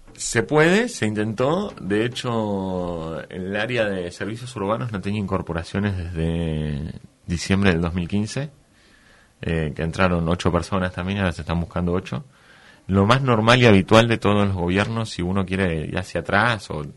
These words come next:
y, en charlas de café, o decisiones gubernamentales que, que se tomaban, eran, "No, que entre gente para servicios urbanos o la ciudad está sucia".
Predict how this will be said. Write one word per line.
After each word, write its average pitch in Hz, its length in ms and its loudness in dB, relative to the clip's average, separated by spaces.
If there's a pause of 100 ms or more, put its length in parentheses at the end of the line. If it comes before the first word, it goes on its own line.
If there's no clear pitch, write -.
(120)
y, 78 120 -8
en 69 580 -14
charlas 87 280 -4
de 76 80 -8
café, 101 680 2
o 71 300 -4
decisiones 78 540 -4
gubernamentales 78 800 -4
que, 82 300 -18
que - 100 -20
se - 140 -20
tomaban, 95 400 0
eran, 80 320 -6 (480)
"No, 120 180 4
que 123 80 -2
entre 123 220 -2
gente 117 320 -4
para 90 260 0
servicios 101 320 -8
urbanos 98 260 -6
o 92 60 -8
la 85 100 -6
ciudad - 180 -10
está 82 160 -12
sucia". - 340 -18